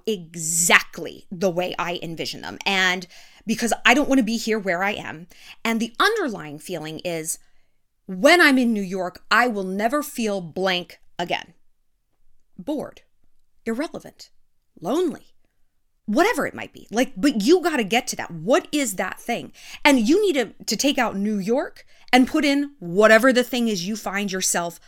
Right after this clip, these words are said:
latching onto. Lip filler, a boyfriend, that law degree. And then what's the other half of this sentence? This is like an emotional Mad Lib. "When I get my law degree, I will have an absence of blank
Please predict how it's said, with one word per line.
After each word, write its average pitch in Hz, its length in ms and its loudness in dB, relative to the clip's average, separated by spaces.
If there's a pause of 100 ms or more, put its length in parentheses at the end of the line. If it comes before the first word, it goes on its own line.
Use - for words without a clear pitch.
(100)
latching 185 460 -2
onto. 185 320 -10 (340)
Lip 277 260 -2
filler, 87 440 -8 (460)
a 240 80 6
boyfriend, 226 640 0 (400)
that 208 280 2
law 233 220 0
degree. 226 400 -6 (580)
And 233 160 6
then 240 300 4
what's 208 260 -4
the - 120 -8 (200)
other 294 180 6
half 202 180 -2
of 156 60 -12
this - 100 -2
sentence? 190 220 -2
This 320 100 2
is 359 80 2
like 381 140 2
an 311 60 6
emotional 220 460 4
Mad 170 300 -2
Lib. 160 180 -14 (480)
"When 214 240 2
I 311 100 6
get 359 140 2
my 339 120 0
law 262 220 2
degree, 196 380 -4 (100)
I 202 140 4
will 247 140 4
have 214 240 -2
an 175 120 -8 (120)
absence 370 720 6 (120)
of 208 280 2
blank 208 440 -6